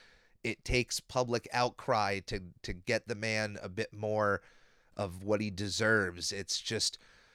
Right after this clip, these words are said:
you know, there's, there's so much money in the animation industry, and to think that,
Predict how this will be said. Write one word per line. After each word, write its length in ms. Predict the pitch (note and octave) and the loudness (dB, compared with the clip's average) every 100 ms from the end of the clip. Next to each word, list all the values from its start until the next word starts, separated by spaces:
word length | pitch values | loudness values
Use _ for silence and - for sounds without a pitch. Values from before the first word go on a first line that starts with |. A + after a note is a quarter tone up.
| _ _ | _ _
you 140 | D3+ B2+ | -2 0
know, 140 | G#2+ | 2
there's, 240 | A2+ A#2 | 2 0
there's 220 | - B2+ - | 2 2 2
so 480 | - - F3 B3 | 2 2 2 0
much 340 | G3 B2 G2 G2+ | 0 -2 -4 -10
money 480 | A2 D3+ A3+ F#3 A#2 | -2 0 2 2 0
in 100 | G#2 | -2
the 180 | G#2 | 0
animation 560 | C3+ C3 C3 E3+ - C#3 | 0 0 0 0 -2 -2
industry, 520 | A2 G2+ - G#2 G2+ | -2 -4 -4 -2 -4
and 100 | G2+ | -4
to 100 | A#2 | -6
think 340 | - D3 E3 - | -2 -2 -2 2
that, 240 | C3 | 4